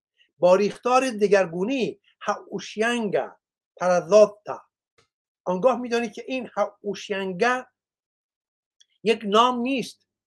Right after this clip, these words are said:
نام یک آدم نیست، نامی نیست برای یک پادشاه که چهل سال پادشاهی کرده باشد. اینا هم همه نمادین است.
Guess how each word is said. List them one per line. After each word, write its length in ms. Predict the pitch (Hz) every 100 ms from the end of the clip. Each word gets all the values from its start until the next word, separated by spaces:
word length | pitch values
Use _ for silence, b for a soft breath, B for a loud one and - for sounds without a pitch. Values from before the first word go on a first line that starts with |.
| _ _ -
نام 200 | 190 208
یک 260 | 208 208 208
آدم 400 | - 185 185 262
نیست، 460 | 208 240 247 - _ _ _ b b -
نامی 300 | 202 254 254
نیست 320 | 262 254 -
برای 220 | 196 196
یک 180 | 226 214
پادشاه 600 | 190 185 175 226 226 220 B
که 120 | - 190
چهل 220 | 226 226
سال 220 | 214 208
پادشاهی 460 | - 165 143 180 175
کرده 260 | 143 127
باشد. 240 | 117 120 - _ -
اینا 240 | 202 247
هم 120 | 254
همه 280 | 196 202 247
نمادین 520 | 240 185 175 185 240
است. 200 | 139 -